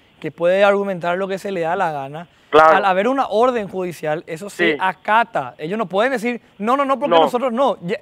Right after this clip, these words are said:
Speaker 1: todas las argumentaciones ya se discutió en la justicia. I P S tiene que cumplir, no puede no
Speaker 2: Sí.
Speaker 1: cumplir.
Speaker 2: Y como había comentado, ¿verdad?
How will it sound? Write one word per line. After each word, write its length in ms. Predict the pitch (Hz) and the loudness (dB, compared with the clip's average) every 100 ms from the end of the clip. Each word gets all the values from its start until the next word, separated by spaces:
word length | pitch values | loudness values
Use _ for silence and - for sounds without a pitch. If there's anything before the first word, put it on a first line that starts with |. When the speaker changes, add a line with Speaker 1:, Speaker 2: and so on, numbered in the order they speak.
| - | -8
Speaker 1:
todas 220 | - 302 349 | -2 2 4
las 100 | 330 | 2
argumentaciones 640 | 302 285 233 196 294 294 | 0 -4 -6 -4 -4 -2
ya 100 | 240 | -4
se 120 | 220 | -4
discutió 360 | 240 247 185 202 | -6 -6 -6 -4
en 60 | |
la 80 | 214 | -4
justicia. 560 | 214 190 170 151 156 139 _ _ | -6 -8 -8 -8 -8 -10 _ _
I 100 | 185 | -8
P 120 | 170 | 0
S 120 | 180 285 | 0 0
tiene 200 | 277 302 | -2 -2
que 80 | |
cumplir, 500 | 240 202 202 302 170 - _ _ | -4 -6 -4 -2 -2 -6 _ _
no 80 | 185 | -4
puede 240 | 208 339 | 2 2
no 120 | 294 | 2
Speaker 2:
Sí. 80 | 156 | 0
Speaker 1:
cumplir. 400 | 151 185 151 131 _ _ _ _ _ - _ _ _ _ | 0 -2 -6 -8 _ _ _ _ _ -20 _ _ _ _
Speaker 2:
Y 240 | 180 196 208 | -2 -2 -2
como 1000 | - 190 175 170 165 160 156 147 147 147 | 4 8 8 8 8 6 6 6 6 6
había 160 | 147 156 | 6 4
comentado, 680 | 185 165 156 165 165 170 185 | 2 2 4 6 4 0 -6
¿verdad? 420 | 139 135 151 | -2 2 2